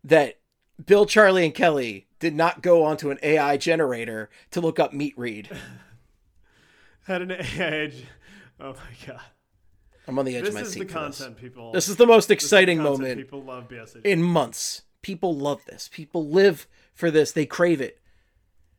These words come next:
Speaker 1: Most exciting thing I've had all week, and I met the fanatic dressed as Santa Claus, Fanta Claus.
Speaker 2: Fanta- <laughs> Why is that so funny to me?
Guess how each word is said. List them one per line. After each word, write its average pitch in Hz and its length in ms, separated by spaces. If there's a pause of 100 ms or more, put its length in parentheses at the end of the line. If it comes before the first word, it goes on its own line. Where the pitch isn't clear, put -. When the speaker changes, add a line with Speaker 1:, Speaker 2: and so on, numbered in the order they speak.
(140)
Speaker 1:
Most 220 240
exciting 285 440
thing 262 180
I've 240 120
had 214 180
all 202 120
week, 208 200
and 165 100
I 208 120
met 208 200
the 196 80
fanatic 175 440
dressed 185 240
as 151 80
Santa 165 280
Claus, 110 400
Fanta 190 320
Claus. 120 560 (1400)
Speaker 2:
Fanta- 160 440
<laughs> - 60 (3000)
Why 202 220
is 302 100
that 269 200
so 208 180
funny 185 260
to 139 80
me? 101 200